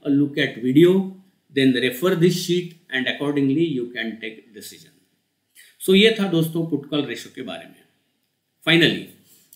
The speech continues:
वापस एक बार आप सब लोगों को remind करना चाहता हूँ, चौदह फरवरी सुबह आठ बजे सारे social media platform पर, हमारे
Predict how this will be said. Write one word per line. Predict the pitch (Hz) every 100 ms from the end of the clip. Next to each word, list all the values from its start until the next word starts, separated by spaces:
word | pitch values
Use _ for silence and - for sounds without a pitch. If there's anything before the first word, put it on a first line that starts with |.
| _ -
वापस | 196 233 202
एक | 139 120
बार | 120 113 113 -
आप | 156 -
सब | 240 202
लोगों | 175 147 143
को | 151
remind | 139 170 170
करना | 156 139 143
चाहता | 139 127 123
हूँ, | 135 143 143 139
चौदह | - 156 160 160 160 -
फरवरी | 151 139 120 95 - _ _ _ _ _ -
सुबह | - 156 156 170 -
आठ | 151 160 160 135
बजे | 117 101 90 - _ _ _ _ _ _ _
सारे | - 165 185 180
social | 160 143 165
media | 151 143 147
platform | 139 120 - 143 135
पर, | 127 107 92 - _
हमारे | 120 139